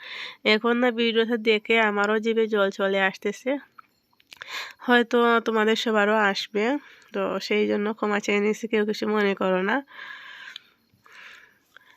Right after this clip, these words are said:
এভাবে বড়ই খেতে আমার অনেক ভালো লাগে, জানি না কাদের ভালো লাগবে।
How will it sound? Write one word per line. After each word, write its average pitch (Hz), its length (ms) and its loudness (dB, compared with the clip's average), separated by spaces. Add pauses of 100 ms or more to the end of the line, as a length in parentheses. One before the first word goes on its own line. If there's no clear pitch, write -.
(120)
এভাবে 226 360 4
বড়ই 220 340 2
খেতে 220 260 -4
আমার 220 200 2
অনেক 214 280 2
ভালো 208 280 4
লাগে, 196 320 0
জানি 208 240 0
না 202 140 4
কাদের 202 440 0
ভালো 196 240 0
লাগবে। 196 340 0